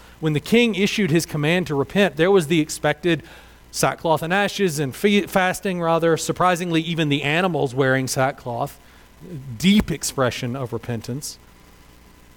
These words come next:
Expression of contrition, acknowledging that they had done wrong and deserved punishment. And there was a fast, which was and is intended to focus the mind on the s-, the true spiritual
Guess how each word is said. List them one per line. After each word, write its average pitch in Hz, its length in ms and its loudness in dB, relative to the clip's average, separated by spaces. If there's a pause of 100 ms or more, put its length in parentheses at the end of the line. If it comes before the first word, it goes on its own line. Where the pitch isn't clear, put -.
(540)
Expression - 440 -4
of 113 80 -10
contrition, 151 560 -2
acknowledging 135 540 0
that 127 140 -6
they 143 100 2
had 131 100 0
done 139 220 0
wrong 156 260 2
and 135 100 -2
deserved 131 340 -2
punishment. 165 420 -2
And 143 100 0
there 147 80 4
was 165 100 2
a 185 60 4
fast, 151 480 0
which 156 160 -10
was 143 300 0
and 139 100 -2
is 180 400 4 (240)
intended 190 600 0
to 190 280 0
focus 208 640 0 (100)
the 160 140 -2
mind 151 640 0 (240)
on 151 200 -2
the 143 60 0
s-, - 240 -8
the 147 140 0
true 190 320 0
spiritual 160 720 0